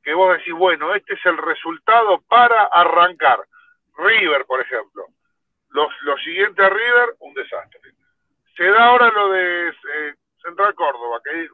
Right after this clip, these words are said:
un triunfo, recuperaste en el gol a Salvio, eh, después que te ratificaron en la semana, es el momento para demostrar. Y lo primero que te encontrás es un partido dos a cero en el cual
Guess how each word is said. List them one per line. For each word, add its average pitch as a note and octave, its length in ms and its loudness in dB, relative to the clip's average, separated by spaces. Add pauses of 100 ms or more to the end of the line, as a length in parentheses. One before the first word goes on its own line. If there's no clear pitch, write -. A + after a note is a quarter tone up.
un G3+ 140 -20
triunfo, G3+ 880 -2 (320)
recuperaste F#3+ 680 2
en F#3 60 0
el F#3 100 -2
gol G3+ 180 2
a F3 120 2
Salvio, F#3+ 800 4 (340)
eh, D#3+ 200 -4
después F#3+ 280 -4
que G3+ 80 -8
te F#3 80 2
ratificaron F#3 640 -2
en F#3+ 40 -2
la F3 140 0
semana, A3 540 4
es G3+ 160 -4
el G#3 100 -2
momento G#3+ 420 -2
para G3+ 200 2
demostrar. C#4+ 580 0 (880)
Y - 100 -20
lo D3+ 140 -6
primero F3+ 340 -4
que E3+ 100 -10
te F3 100 -10
encontrás G3 420 -4
es G#3 140 -10
un F3+ 100 -14
partido F3+ 440 -4
dos F#3 180 -2
a F3 120 0
cero A#3 420 -4
en D3+ 120 -10
el E3 160 -6
cual A#2+ 240 -4